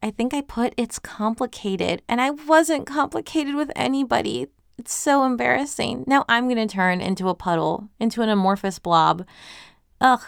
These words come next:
<laughs> I just wanted people to think I was interesting, you know? To be in a complicated relationship status was, like, the most intriguing thing you could do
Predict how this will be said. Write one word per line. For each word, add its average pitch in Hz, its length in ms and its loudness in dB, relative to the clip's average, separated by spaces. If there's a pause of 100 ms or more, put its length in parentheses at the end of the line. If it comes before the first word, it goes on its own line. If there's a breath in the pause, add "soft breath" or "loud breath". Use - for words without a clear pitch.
(160)
<laughs> - 200 -20
I 269 400 4
just - 200 -6
wanted 269 320 0
people 269 260 -2
to 247 100 -12
think 247 220 -6
I 233 100 4
was 214 160 0
interesting, 220 720 -2 (640)
you 240 140 0
know? 254 320 2 (540)
To 233 120 -4
be 233 380 -4
in 214 240 0
a 190 220 -2
complicated 214 840 0
relationship 196 600 -2
status 262 560 0 (100)
was, 269 160 -6
like, 285 160 -2
the 330 80 0
most 311 380 0
intriguing 285 540 -2
thing 240 240 2
you 220 80 0
could 202 160 -4
do 165 400 -2